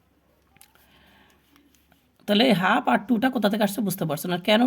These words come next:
টুটা দিলাম সেটাও বুঝতে পারছেন। এরপর দেখেন আমি কি করছি, এটাকে এখানে আর এটাকে এই সাইডে নিয়েছি। আর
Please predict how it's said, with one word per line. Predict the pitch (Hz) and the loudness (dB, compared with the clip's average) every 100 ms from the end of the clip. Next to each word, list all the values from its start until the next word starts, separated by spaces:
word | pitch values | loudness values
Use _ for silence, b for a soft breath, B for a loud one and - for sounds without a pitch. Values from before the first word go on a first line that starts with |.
| - | 0
টুটা | 247 240 | 0 0
দিলাম | 269 311 | -2 -4
সেটাও | - 190 175 | -2 -2 -4
বুঝতে | 170 156 | -6 -6
পারছেন। | 160 170 - b b b b | -8 -10 -14 b b b b
এরপর | 262 247 - 262 | 0 2 0 0
দেখেন | 262 294 | 0 2
আমি | 247 | 2
কি | 240 269 | 0 -4
করছি, | 226 277 | -4 -2
এটাকে | 247 254 226 | -2 -2 -2
এখানে | 208 240 285 | 0 0 2
আর | 214 190 | 0 0
এটাকে | 180 175 | -2 -2
এই | 165 | -4
সাইডে | 165 156 156 | -4 -4 -4
নিয়েছি। | 143 - 160 - _ _ _ _ _ _ b b b b b | -6 -8 -12 -14 _ _ _ _ _ _ b b b b b
আর | 170 | 0